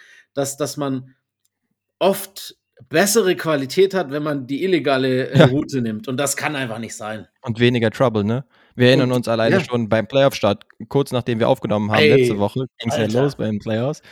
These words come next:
Speaker 2: Und dann Spiel zwei war Celtics gegen Atla-, Atlanta Hawks. Und am Anfang war überhaupt nichts zu machen in der N B A-App.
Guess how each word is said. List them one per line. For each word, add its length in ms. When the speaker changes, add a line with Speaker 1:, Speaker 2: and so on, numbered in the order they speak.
Speaker 2:
Und 160
dann 180
Spiel 260
zwei 360
war 200
Celtics 640
gegen 160
Atla-, 320
Atlanta 400
Hawks. 320
Und 180
am 120
Anfang 260
war 140
überhaupt 340
nichts 160
zu 80
machen 220
in 60
der 100
N 80
B 120
A-App. 360